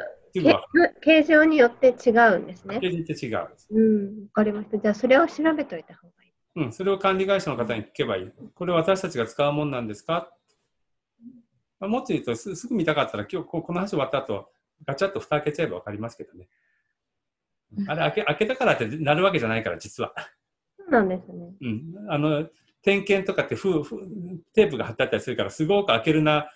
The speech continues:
Speaker 1: オーラがすごい出てますけど。
Speaker 2: うん、なんか怖いですよね。
Speaker 1: <laughs> 実は見れます。開けて、そこにホースがあれば、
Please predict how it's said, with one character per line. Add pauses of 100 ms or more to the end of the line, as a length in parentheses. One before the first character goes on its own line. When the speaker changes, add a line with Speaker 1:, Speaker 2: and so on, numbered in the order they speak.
(160)
Speaker 1:
オ
ー
ラ
が
す
ご
い
出
て
ま
す
け
ど。
Speaker 2:
う
ん、 (120)
な
ん
か
怖
い
で
す
よ
ね。 (300)
Speaker 1:
<laughs> (320)
実
は
見
れ
ま
す。 (520)
開
け
て、
そ
こ
に
ホ
ー
ス
が
あ
れ
ば、